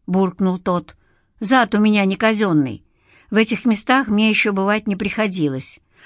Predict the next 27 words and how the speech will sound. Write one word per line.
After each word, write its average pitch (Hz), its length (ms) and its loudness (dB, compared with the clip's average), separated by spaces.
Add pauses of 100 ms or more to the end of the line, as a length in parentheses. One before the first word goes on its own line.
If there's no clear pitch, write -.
(160)
А 196 100 0
с - 80 -6
тобой 240 300 2
не 240 120 6
в 226 40 4
одну, 233 320 4
так 196 160 -2
в 190 100 -2
другую 226 380 6
историю 190 440 0
обязательно 175 640 2
вляпаешься». 147 760 -2 (1040)
Игнат 196 420 0
промолчал 190 680 -2
и 143 40 -2
обвел 160 440 -2
фонариком 196 640 -2
помещение, 151 880 -2 (380)
небольшое 208 720 0
и 202 60 -2
квадратное, 180 840 -4 (360)
с - 100 -12
прямоугольными 214 800 2
железными 208 540 -2
шкафами 156 640 -4
вдоль 156 300 -4
стен. - 540 -8